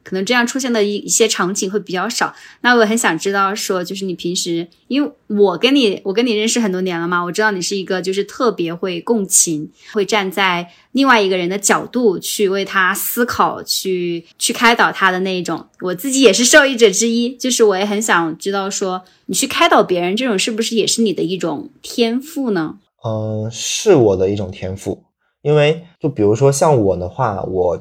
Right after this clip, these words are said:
Speaker 2: 具备一些特质，这些特质呢，比如说我具备非常非常敏锐的感知力，然后我也具备非常强大的共情能力，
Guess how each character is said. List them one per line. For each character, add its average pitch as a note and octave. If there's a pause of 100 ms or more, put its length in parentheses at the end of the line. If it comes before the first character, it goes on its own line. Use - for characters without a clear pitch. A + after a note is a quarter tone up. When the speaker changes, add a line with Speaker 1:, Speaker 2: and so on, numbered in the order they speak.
Speaker 2:
具 -
备 C3
一 A#2+
些 C3+
特 B2+
质， -
这 -
些 D3
特 D3
质 C#3
呢， A#2 (420)
比 -
如 G2+
说 B2+
我 G#2
具 B2+
备 A#2+
非 D#3+
常 A#2
非 B2+
常 A#2
敏 A2
锐 A#2
的 F#2+
感 F2
知 A2+
力， A#2 (640)
然 G#2+
后 B2+
我 A#2+
也 A#2
具 B2+
备 G#2+ (240)
非 D3
常 G#2+
强 G2+
大 B2+
的 G2
共 A2+
情 G#2
能 F2
力， A#2